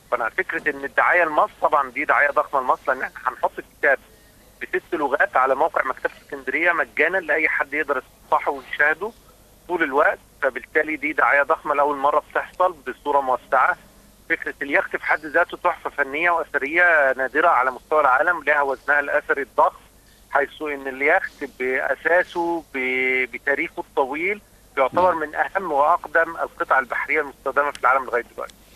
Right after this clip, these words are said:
Speaker 2: أشكرك شكرًا جزيلًا دكتور خالد عزب، رئيس قطاع المشروعات بمكتبة الإسكندرية.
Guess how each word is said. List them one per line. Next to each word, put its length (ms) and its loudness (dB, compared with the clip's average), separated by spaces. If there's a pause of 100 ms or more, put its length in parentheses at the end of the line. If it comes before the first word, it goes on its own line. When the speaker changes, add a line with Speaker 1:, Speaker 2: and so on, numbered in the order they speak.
(320)
Speaker 2:
أشكرك 280 2
شكرًا 240 0
جزيلًا 320 4
دكتور 260 -2
خالد 260 0
عزب، 300 2
رئيس 200 2
قطاع 220 0
المشروعات 480 0
بمكتبة 460 -4
الإسكندرية. 760 -2